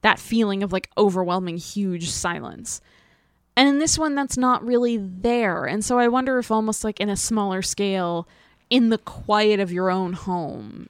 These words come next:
if it could be better rather than in a theater with two people who are gonna insist on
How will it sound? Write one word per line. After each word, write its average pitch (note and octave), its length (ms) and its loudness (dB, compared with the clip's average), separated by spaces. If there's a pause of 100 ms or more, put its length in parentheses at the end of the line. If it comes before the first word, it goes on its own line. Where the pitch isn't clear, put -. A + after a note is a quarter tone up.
if G#3 200 -2
it - 160 -6
could F3 300 -4
be E3 200 -8
better D3 540 -4
rather F3+ 320 -6
than C3+ 460 -10 (720)
in G3+ 160 -2
a D#3+ 80 -6
theater E3 300 -8
with - 460 -14
two - 180 -8
people B2 540 -8
who F3+ 160 -8
are - 120 -10
gonna C3 160 -12
insist - 400 -12
on A#2 360 -14